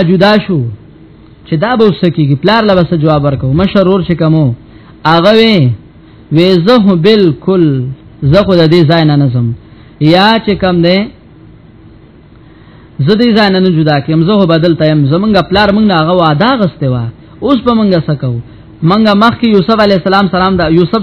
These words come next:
سلام دا کچل وکړو. اوس دا مو شو، مونږ به پلار ته څه جواب ورکوو؟ زه نه ځمه. یا خدا چې ما ته الله اجازت وکړي، او یا چې کوم دی، الله چې کوم دی زما فیصله وکړي، بس دلته را باندې مرګ راشي.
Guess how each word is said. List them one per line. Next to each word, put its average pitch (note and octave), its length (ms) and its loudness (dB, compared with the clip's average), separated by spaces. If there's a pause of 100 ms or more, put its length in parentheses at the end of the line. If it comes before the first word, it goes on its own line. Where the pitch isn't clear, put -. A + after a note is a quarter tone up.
سلام F#3 260 0
دا F3+ 100 0
کچل C#3+ 360 -4
وکړو. B2+ 260 -8 (460)
اوس G#3 140 2 (160)
دا A#3 180 2
مو A3+ 220 4
شو، F3+ 120 -2 (160)
مونږ G#3+ 160 2
به A3 60 2
پلار G#3+ 300 0
ته A3+ 120 -4
څه F3+ 140 -2
جواب C#3+ 220 0
ورکوو؟ C#3 340 -2
زه E3+ 60 2
نه D#3 200 2
ځمه. B2 200 0 (520)
یا G3 120 4 (120)
خدا G3 240 2 (120)
چې G3+ 160 -6
ما G#3 160 0
ته F#3+ 80 -2
الله E3+ 200 0 (100)
اجازت D#3 440 -2
وکړي، B2 260 -8 (420)
او D#3+ 80 0 (120)
یا A3 80 0 (120)
چې G#3 140 -4
کوم E3+ 200 -2
دی، E3+ 180 0 (1160)
الله F#3 280 0 (100)
چې G#3 120 -4
کوم F#3 160 -4
دی F#3+ 160 -2
زما F3 160 -4 (100)
فیصله D#3+ 360 -6
وکړي، C#3 300 -8
بس F3 120 -2 (100)
دلته F#3 220 -6
را E3 120 -4
باندې D3+ 320 -4
مرګ C#3+ 180 -4
راشي. B2 400 -6